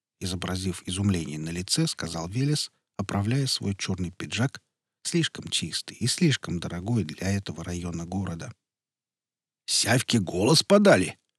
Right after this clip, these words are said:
Кошмар просто! Вы в курсах, на кого лаете?" Все трое переглянулись. Решимость их немного пострадала от неожиданного отпора,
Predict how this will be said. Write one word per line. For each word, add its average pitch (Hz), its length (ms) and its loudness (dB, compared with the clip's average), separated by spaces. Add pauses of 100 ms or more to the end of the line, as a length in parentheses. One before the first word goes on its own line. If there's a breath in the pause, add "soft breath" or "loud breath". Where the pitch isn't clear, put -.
(220)
Кошмар 104 520 4
просто! - 460 -8 (760)
Вы 104 220 2
в 117 100 2
курсах, 143 540 6
на 135 120 6
кого 139 280 6
лаете?" 123 600 2 (1400)
Все - 220 -2
трое 151 340 0
переглянулись. 135 880 2 (720)
Решимость 104 640 2
их 127 200 -2
немного 110 600 4
пострадала 113 800 -2
от - 180 -6
неожиданного 92 680 0
отпора, 107 540 0